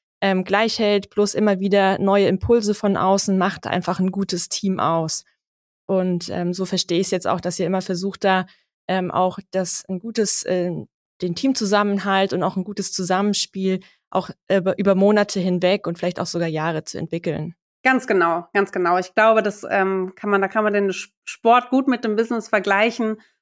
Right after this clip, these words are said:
Speaker 2: und vielleicht auch, äh, sonst im Leben, wie, wie erfrischend, ähm, und gewinnbringend, ähm, Diversität ist in, in vielerlei Hinsicht,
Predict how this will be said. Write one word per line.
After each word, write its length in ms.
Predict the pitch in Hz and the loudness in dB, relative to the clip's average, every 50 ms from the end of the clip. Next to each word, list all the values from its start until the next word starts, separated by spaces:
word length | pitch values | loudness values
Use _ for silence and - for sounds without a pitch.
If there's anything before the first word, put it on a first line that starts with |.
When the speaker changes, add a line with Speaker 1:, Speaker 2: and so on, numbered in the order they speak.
| _ - | _ -10
Speaker 2:
und 180 | - 226 220 | -6 -6 -4
vielleicht 320 | - 254 220 208 220 - - | 0 2 2 2 2 0 -2
auch, 220 | - - - - - | -4 -4 -4 -8 -4
äh, 200 | - 202 190 196 | -2 0 0 2
sonst 380 | 190 190 196 220 247 240 - - | 2 0 0 0 0 -2 -4 -6
im 140 | 214 214 | -4 -2
Leben, 440 | 202 196 202 208 208 208 208 196 190 | 0 2 2 2 2 0 -2 -4 -4
wie, 300 | - 196 190 196 190 _ _ _ _ _ _ - | -6 -4 -4 -4 -4 _ _ _ _ _ _ -4
wie 80 | - | 0
erfrischend, 720 | 226 233 233 - 269 294 277 - 294 277 269 262 269 - - - | 0 0 0 2 0 2 2 4 4 4 2 0 -2 -6 -4 2
ähm, 380 | 233 226 226 226 226 220 233 | 4 4 4 4 2 0 -2
und 220 | - - 240 220 - | -2 -4 -4 0 0
gewinnbringend, 800 | 233 202 214 233 254 254 220 220 226 220 220 208 214 - - - | 0 2 4 6 6 6 6 4 2 2 0 -2 -4 -8 -6 -4
ähm, 360 | - 202 202 202 202 202 196 | -2 0 0 0 -2 -2 -2
Diversität 680 | 202 214 196 214 214 208 214 202 208 - 285 285 277 | -2 0 2 2 2 2 0 -4 -2 0 0 0 0
ist 220 | - 214 220 - - | 0 -4 -4 -4 -6
in, 200 | - 208 202 190 | -6 -4 -4 -4
in 180 | - - 196 196 | -4 -4 -6 -6
vielerlei 380 | - 240 233 226 208 196 196 | -2 -2 -2 2 4 2 2
Hinsicht, 500 | 196 214 226 220 208 208 208 208 - _ | 2 2 0 0 0 0 -2 -2 -4 _